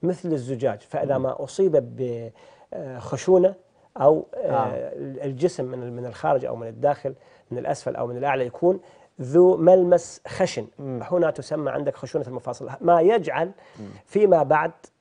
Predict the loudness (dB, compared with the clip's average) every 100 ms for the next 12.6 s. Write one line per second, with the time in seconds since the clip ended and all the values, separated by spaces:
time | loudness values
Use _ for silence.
0 | _ _ -14 -6 -4 2 2 2 -4 -6
1 | -14 0 0 2 6 8 8 4 2 2
2 | 2 -2 0 2 2 0 _ _ _ -2
3 | 2 2 2 0 0 -2 -8 -8 -6 -6
4 | -8 _ _ -10 0 4 4 2 2 0
5 | 0 -2 -2 0 2 2 2 0 -2 -2
6 | -6 -4 -4 -4 -4 -8 -8 -8 -6 -4
7 | -4 -4 -6 -6 -6 -4 -2 -2 -2 -2
8 | -6 -20 -20 -4 0 2 4 2 0 -2
9 | -2 -4 -4 -4 -6 -6 -8 -4 -2 -2
10 | -4 -8 -8 -4 -2 0 0 0 0 0
11 | -4 -12 _ _ -16 -16 -16 _ 2 4
12 | 4 2 0 0 -4